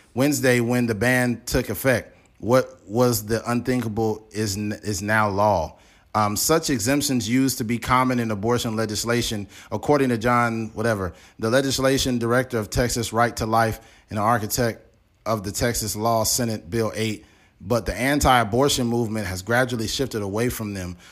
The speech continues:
over the past decade. He said, "Partly for practical purposes. It's ideology, not defensible," Seago said. "And it's actually hurts, it actually hurts us in court."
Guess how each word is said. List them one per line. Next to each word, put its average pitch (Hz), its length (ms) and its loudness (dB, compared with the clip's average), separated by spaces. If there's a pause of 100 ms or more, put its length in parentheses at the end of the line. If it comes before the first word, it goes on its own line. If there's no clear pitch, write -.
(120)
over 120 200 0
the 104 80 -4
past 113 360 0
decade. 104 460 -4
He 120 100 -2
said, 120 360 -2
"Partly 135 440 0
for 113 240 -6
practical 120 720 -2
purposes. 101 720 -6 (320)
It's 143 280 -2
ideology, 120 680 4
not 104 360 -2
defensible," 107 720 -6 (160)
Seago 104 420 -2
said. 92 380 -4 (300)
"And 117 180 -4
it's 98 140 -6
actually 113 460 -2
hurts, 107 440 -4 (140)
it 110 120 -4
actually 117 420 -2
hurts 107 480 -6 (360)
us 113 220 -2
in 92 120 -10
court." 92 360 -10